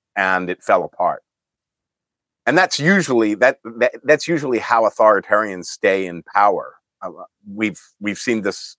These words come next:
a lot recently. Not so much people love them so much, but, but usually the opposition can't unite, and authoritarians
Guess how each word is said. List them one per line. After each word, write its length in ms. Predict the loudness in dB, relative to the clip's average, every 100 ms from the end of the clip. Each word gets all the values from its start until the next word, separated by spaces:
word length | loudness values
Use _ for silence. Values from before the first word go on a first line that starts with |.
| 2
a 80 |
lot 240 | 4 4 0 _
recently. 680 | -12 -12 -14 -16 -12 -12 -14 _ _ _ _ 0
Not 240 | 0 2
so 160 | 2 2
much 200 | 0 -2
people 300 | -10 -6 2
love 260 | 2 2
them 180 | -2 -6
so 180 | -6 -6
much, 280 | -4 -6 -4
but, 220 | 2 2 2 _ -8
but 120 | -8 -6
usually 440 | -2 0 0 0
the 180 | 0 0
opposition 640 | 0 0 -6 -8 -10 -14
can't 280 | -14 -14 -14 -12
unite, 380 | -6 -4 -4 _ _ _ _ -8
and 140 | -4
authoritarians 1040 | -2 4 4 4 0 -2 -2 -6 -10 -14